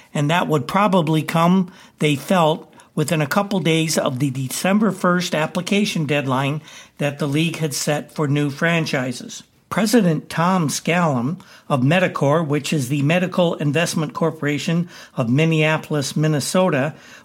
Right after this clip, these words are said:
was scheduled to meet with the National Hockey League's expansion committee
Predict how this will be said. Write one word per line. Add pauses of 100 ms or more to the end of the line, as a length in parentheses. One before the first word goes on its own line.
was
scheduled
to
meet
with
the
National
Hockey
League's
expansion
committee